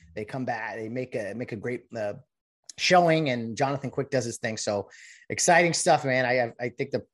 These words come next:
playoff hockey is still the best, the best stuff around. Uh, also Tuesday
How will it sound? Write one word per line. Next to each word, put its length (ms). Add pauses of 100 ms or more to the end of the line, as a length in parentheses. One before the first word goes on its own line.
(240)
playoff 260
hockey 400
is 280
still 160
the 80
best, 420
the 100
best 200
stuff 240
around. 300 (400)
Uh, 280
also 400
Tuesday 600